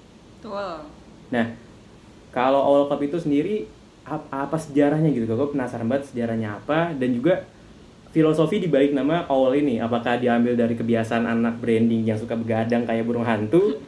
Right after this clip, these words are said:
Speaker 2: gitu ya? Apa gimana gitu, Kak? Boleh ceritain, Kak Krista, mungkin?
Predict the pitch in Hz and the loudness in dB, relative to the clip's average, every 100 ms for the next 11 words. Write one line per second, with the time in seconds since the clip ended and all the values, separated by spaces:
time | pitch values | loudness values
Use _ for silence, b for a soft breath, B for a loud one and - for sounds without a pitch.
0 | - 135 117 143 147 B B 139 139 156 | -12 -6 2 4 2 B B -2 2 2
1 | 156 156 180 208 160 120 120 110 - 139 | 4 2 2 4 4 2 -2 -4 -6 -4
2 | 135 139 131 156 160 139 131 151 143 143 | -2 -2 0 0 0 -2 -2 0 0 0